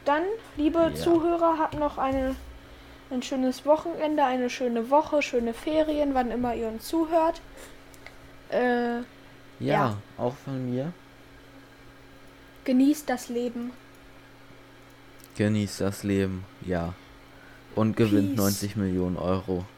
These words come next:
Speaker 1: Genau. Der Weg zu
Speaker 2: Aber
Speaker 1: neunzig Millionen.
Speaker 2: nicht durch Glücksspiel.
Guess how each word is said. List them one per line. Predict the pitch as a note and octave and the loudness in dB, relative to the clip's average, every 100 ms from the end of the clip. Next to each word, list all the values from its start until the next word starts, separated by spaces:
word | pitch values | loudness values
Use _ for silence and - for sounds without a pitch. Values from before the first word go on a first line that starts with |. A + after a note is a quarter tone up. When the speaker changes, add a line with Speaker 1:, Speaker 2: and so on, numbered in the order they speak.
| - B3 A3+ | -12 -10 -6
Speaker 1:
Genau. | C4 B3+ B3+ C4 C4+ A#3 - - - - - - | -2 0 2 4 2 0 -8 -20 -20 -20 -20 -12
Der | B3+ A3+ | -8 -6
Weg | B3 C4+ - | -4 -6 -6
zu | - | 0
Speaker 2:
Aber | G#3 A3 G#3+ | 2 4 4
Speaker 1:
neunzig | G#3+ B3+ | 0 -2
Millionen. | - B3+ - | 0 2 2
Speaker 2:
nicht | A3+ | 2
durch | G#3+ | 0
Glücksspiel. | G#3 G2+ G2+ F#2+ | -4 -2 0 -2